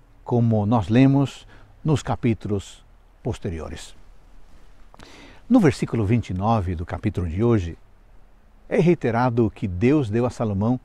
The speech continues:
grande sabedoria e também prudência, que fica evidente nos versículos que seguem. A sabedoria de Salomão era maior do que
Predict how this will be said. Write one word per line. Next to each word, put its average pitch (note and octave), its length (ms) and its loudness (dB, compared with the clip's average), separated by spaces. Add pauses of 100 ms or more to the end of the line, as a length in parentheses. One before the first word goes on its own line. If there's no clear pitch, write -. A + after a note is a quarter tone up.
(600)
grande C3 680 2
sabedoria G#2 880 -2 (480)
e A#2 100 -4
também G#2+ 320 0
prudência, A2 760 2 (480)
que - 100 -2
fica - 240 0
evidente D#3+ 520 2
nos A#2+ 140 4
versículos G#2+ 580 0
que - 100 -8
seguem. D#2+ 460 -10 (1000)
A - 120 0
sabedoria B2+ 500 2
de G2+ 60 0
Salomão G2+ 420 -2
era C3+ 160 0
maior B2 480 2
do G#2+ 140 0
que G2 340 0